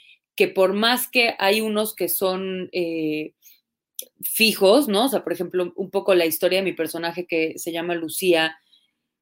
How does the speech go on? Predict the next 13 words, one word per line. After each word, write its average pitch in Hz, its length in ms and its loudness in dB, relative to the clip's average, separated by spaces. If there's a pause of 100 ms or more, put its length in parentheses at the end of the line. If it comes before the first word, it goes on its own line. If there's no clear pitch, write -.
(280)
ella 196 280 6
es 196 200 4
como 196 280 0
una 196 160 -2
mujer 180 360 -2
que 190 100 -4
es 175 120 -6
como 180 300 -8
súper 226 720 -2
así, 180 400 -4
súper 180 360 -6
cuadrada, 175 520 2
súper, 170 520 -2